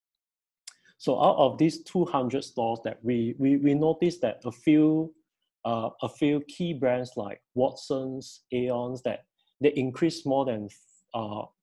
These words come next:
four to six hundred times of their web traffics during the M C O. Also because they have been doing digital way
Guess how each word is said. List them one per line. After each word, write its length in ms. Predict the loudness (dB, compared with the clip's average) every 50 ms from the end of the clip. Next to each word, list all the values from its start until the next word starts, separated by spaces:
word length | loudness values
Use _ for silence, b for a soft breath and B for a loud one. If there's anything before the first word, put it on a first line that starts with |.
| _ _ _ _ _ 0
four 320 | 2 4 4 4 4 2 -2
to 80 | -4
six 320 | -8 -6 -4 -4 -4 -4 -6
hundred 520 | -10 -8 -6 -6 -4 -2 -4 -4 -4 -6
times 380 | -8 -8 -6 -6 -6 -8 -8 -8
of 160 | -10 -10 -8 -10
their 120 | -10 -4
web 240 | -2 -2 -2 -2 -4
traffics 600 | -6 -4 -4 -4 -2 -2 -4 -4 -4 -8 -16 -18 _ -6
during 280 | -4 -2 -2 -2 -2 -4
the 140 | -8 -8 -10
M 120 | -10 -10
C 200 | -8 -10 -10 -8 -8
O. 220 | -10 -10 -10 -12 _ b b b b b b
Also 280 | b 0 2 2 2 0
because 460 | 2 0 -4 -2 -2 -2 -2 -2 -4 -4
they 260 | -4 -4 -4 -6 -6 -6
have 180 | -6 -6 -4
been 220 | -6 -6 -6 -8 -12 _ b b b b b _ -4
doing 300 | 0 2 2 2 2 0
digital 640 | 0 0 0 -2 -2 -2 0 0 2 2 0 0 0
way 240 | 0 0 0 0